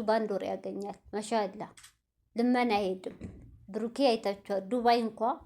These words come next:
እ፣ የሚወዳት ለሀይሚዬን በራሱ ወጪ ነው ያዝናናት። ይሄ እንደ አይነት ልጅ ነው እንጂ ልመና አይሄድም አይባልም። ይሄ ነውር ነው። ላፋችሁ ለከት ይኖረው። እንዳመጣችሁ እዚህ እንደምትቀዝኑት አርል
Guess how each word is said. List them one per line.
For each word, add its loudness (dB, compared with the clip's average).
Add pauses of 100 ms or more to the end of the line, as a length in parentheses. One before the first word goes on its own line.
(100)
እ፣ -2 (120)
የሚወዳት 0
ለሀይሚዬን -4
በራሱ -2
ወጪ -6
ነው -4
ያዝናናት። -6 (1200)
ይሄ 2
እንደ 2
አይነት 0
ልጅ -16
ነው -4
እንጂ -2 (100)
ልመና -2
አይሄድም -6
አይባልም። 2
ይሄ -2
ነውር 0
ነው። -10
ላፋችሁ 0
ለከት 0
ይኖረው። -10 (300)
እንዳመጣችሁ 6
እዚህ 2
እንደምትቀዝኑት 2 (1500)
አርል 6